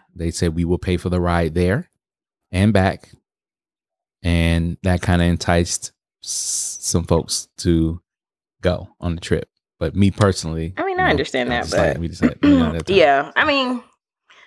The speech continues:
Speaker 2: whew, that's a lot. Well, speaking of children,
Speaker 1: Yes.
Speaker 2: um, my week was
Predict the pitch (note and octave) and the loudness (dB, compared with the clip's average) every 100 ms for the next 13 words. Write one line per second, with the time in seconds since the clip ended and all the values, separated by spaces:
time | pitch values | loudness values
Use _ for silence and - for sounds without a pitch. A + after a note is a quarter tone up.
0 | _ - D#4 - - G3+ C#3 C#3+ C3 - | _ 2 2 2 -4 -4 -2 0 -2 -4
1 | - - - - E3 E3 D3 - - - | -20 -20 -20 -4 4 4 2 -10 -10 -4
2 | D4+ C4 D3+ - E3+ A#2+ A#2+ - - _ | -2 -2 -4 0 0 0 -2 -2 -8 _
3 | _ _ _ _ _ _ _ _ - _ | _ _ _ _ _ _ _ _ -20 _
4 | - - D#3 C#3+ C3 B2+ C#3 _ _ - | -4 0 2 2 0 -4 -10 _ _ -20
5 | _ - C5+ G#4+ F4 A#3 A3 G#3+ G#3 G#3 | _ -6 2 2 4 2 4 4 4 4
6 | G3+ G3+ F#3+ G#3 | 4 2 -2 -6